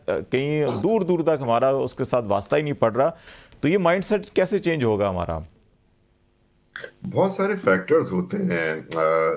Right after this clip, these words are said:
Speaker 2: एक factor सिर्फ यही नहीं होता जो आप फरमा रहे हैं, बहुत सारे factor होते हैं। माशरे में जो तजब्जुब की कैफियत होती है, इसी तरीके देखें, national एक्शन plan जो है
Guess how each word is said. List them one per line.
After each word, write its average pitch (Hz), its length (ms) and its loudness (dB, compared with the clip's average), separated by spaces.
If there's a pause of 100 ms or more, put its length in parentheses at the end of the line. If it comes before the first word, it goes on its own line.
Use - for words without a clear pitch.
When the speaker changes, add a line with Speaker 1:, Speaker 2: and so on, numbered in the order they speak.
(160)
Speaker 2:
एक 92 200 0
factor 90 420 0
सिर्फ 92 300 -2
यही 82 220 -2
नहीं 107 220 0
होता 78 680 -4
जो 71 160 -4
आप 80 260 0
फरमा 78 280 -4
रहे 76 180 -6
हैं, - 140 -12 (180)
बहुत 92 200 0
सारे 87 160 2
factor 80 400 -6
होते 78 280 -10
हैं। 98 80 -4
माशरे 82 600 -4
में 82 260 -8
जो 85 160 -2
तजब्जुब 80 560 -4
की 87 80 -4
कैफियत - 520 -4
होती 80 300 -6
है, 76 260 -2 (520)
इसी 120 120 0
तरीके 127 200 2
देखें, 131 200 2
national 110 400 0
एक्शन 104 320 0
plan 98 260 0
जो 90 140 0
है 80 140 -6